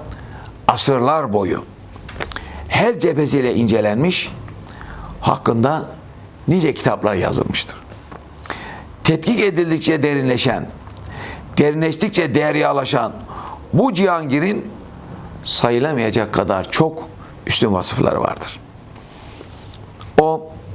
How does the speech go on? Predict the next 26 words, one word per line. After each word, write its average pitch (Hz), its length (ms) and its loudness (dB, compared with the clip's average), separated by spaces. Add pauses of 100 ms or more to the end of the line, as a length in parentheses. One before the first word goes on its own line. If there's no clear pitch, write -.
(500)
çok 202 240 4
mükemmel 131 440 2
yetişmiş 113 480 2
bir 117 100 4
hükümdardır. 95 680 2 (1400)
Arapça, 123 480 2 (920)
Farsça, - 480 2 (880)
Latince, 101 580 2 (640)
Sırpça - 600 2 (1000)
ve 110 80 6
Yunanca 110 720 2 (340)
gibi 101 380 2
dilleri 117 460 4
çok 107 260 2
iyi 101 160 4
bilen, 92 300 2 (1200)
Avrupa 113 280 4
ilim 135 260 4
ve 120 140 4
tekniği 123 380 4
de 113 160 4
en 143 60 4
üst 117 140 4
seviyede 113 440 4
takip 104 380 4
eden 104 320 2